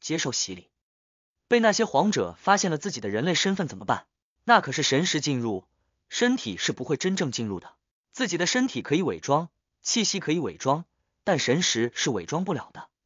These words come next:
他之所以不惜激发自己的混沌之气，让树祖烙印爆发出位面本源的生命能量，就是为了不引起怀疑。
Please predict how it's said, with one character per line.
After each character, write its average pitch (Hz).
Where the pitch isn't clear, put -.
他 226
之 233
所 196
以 131
不 190
惜 202
激 202
发 202
自 202
己 110
的 110
混 196
沌 135
之 143
气， 113
让 147
树 143
祖 98
烙 127
印 101
爆 120
发 120
出 160
位 170
面 135
本 90
源 90
的 113
生 170
命 131
能 85
量， 107
就 202
是 202
为 190
了 131
不 180
引 180
起 -
怀 95
疑。 92